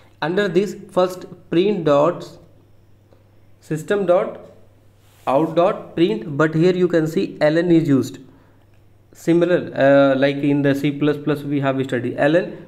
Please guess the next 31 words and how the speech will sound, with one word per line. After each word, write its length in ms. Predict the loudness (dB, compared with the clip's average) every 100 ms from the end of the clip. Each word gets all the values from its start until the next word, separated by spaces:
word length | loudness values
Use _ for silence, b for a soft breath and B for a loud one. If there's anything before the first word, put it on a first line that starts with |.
| -4
means 220 | -2 0
new 280 | 2 4 4
line, 380 | 2 0 -4
means 200 | -2 -2
that 460 | 0 -2 -2 -6 -4
the 80 | -2
break 440 | -2 0 0 0
the 80 | 0
line, 300 | 0 0 -2
then 220 | -4 -4 -6
it 160 | -6
will 160 | -4 -2
come 320 | 0 0 0
to 80 | 0
the 120 | -2
new 300 | -2 2 2
line. 340 | 2 -2 B B B B
Here 140 | -2 0
is 180 | 2 2
not 280 | 2 0
used 260 | 0 0 2
L 180 | 2 2
N, 200 | 0 -4
so 140 | -4
it 280 | 0 2 0
will 160 | 0 2
be 100 | 2
in 100 | 2
the 80 | -2
same 360 | -2 2 2
line. 300 | 2 0 B